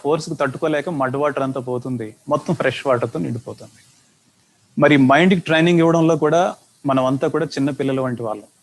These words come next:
అందుకే మనం చేయాల్సింది ఏంటి? ఆ చెడ్డ ఆలోచనలు, ప్రతికూలమైన ఆలోచనలు ఎలా పోవాలి అని మనం ఏమీ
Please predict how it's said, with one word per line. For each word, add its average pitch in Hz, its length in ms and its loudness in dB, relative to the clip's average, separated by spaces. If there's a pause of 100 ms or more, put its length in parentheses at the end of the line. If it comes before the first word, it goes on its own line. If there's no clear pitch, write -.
(160)
అందుకే 156 220 0
మనం 151 280 2
చేయాల్సింది 156 540 -2
ఏంటి? 131 280 -4 (600)
ఆ - 40 -2 (120)
చెడ్డ 127 220 0
ఆలోచనలు, 151 680 2 (280)
ప్రతికూలమైన 143 560 0
ఆలోచనలు 139 500 0
ఎలా 131 320 2
పోవాలి 139 460 0
అని 135 100 -2
మనం 127 240 -4
ఏమీ 131 300 -4